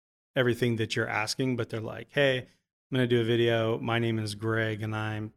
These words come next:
da, da, da, da, da." And, you know, they're just kind of, maybe sometimes it's easier for people to,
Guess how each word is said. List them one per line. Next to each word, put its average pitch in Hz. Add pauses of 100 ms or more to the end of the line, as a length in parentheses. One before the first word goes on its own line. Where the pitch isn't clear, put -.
da, 117
da, 113
da, 110
da, 107
da." 107 (460)
And, 104 (100)
you 220
know, 190
they're 170
just 160
kind 147
of, 127 (160)
maybe 151
sometimes 147
it's 135
easier 131
for 120
people 123 (120)
to, 113